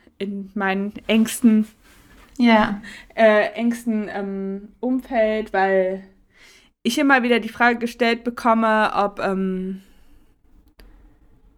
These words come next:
Speaker 1: wie es bei mir aussieht. So,
Speaker 2: Mhm.
Speaker 1: ich bin dreiunddreißig.
Speaker 2: Ja.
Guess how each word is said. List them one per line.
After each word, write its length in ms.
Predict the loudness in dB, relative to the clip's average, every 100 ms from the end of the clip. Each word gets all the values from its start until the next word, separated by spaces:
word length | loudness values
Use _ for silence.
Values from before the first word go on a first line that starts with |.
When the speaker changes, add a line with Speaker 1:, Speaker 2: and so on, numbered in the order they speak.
| _
Speaker 1:
wie 80 | -2
es 80 | 2
bei 140 | 4
mir 200 | 4 4
aussieht. 480 | 4 2 -2 -4 -6 -20 -20
So, 180 | -2 4
Speaker 2:
Mhm. 380 | 6 6 4 -8 -12
Speaker 1:
ich 200 | -12 -4
bin 120 | -6
dreiunddreißig. 920 | 0 0 0 2 2 2 0 -4 -6 _ _ _ _
Speaker 2:
Ja. 400 | 0 4 4 2